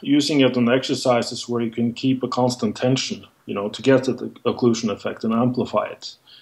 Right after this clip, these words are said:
And, um, then we're kind of looking more in the direction of isolation exercises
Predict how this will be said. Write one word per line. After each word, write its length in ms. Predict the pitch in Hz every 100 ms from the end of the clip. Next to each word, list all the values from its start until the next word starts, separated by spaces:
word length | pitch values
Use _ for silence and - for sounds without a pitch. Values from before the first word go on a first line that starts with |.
| _ _ -
And, 500 | 117 117 117 117 123 - -
um, 1160 | 120 120 120 120 117 113 113 113 110 110 113 113 - - - _ _
then 420 | - 135 151 160
we're 240 | 139 131 127
kind 360 | - 143 156
of 140 | 143 117
looking 640 | 131 131 - 127 120 123 - - _ 123
more 360 | 123 135 151
in 100 | 139
the 120 | 123 117
direction 440 | 117 127 120 131
of 120 | 117
isolation 800 | 117 127 127 117 120 - 107 104 113
exercises 840 | 110 110 - 110 107 117 - -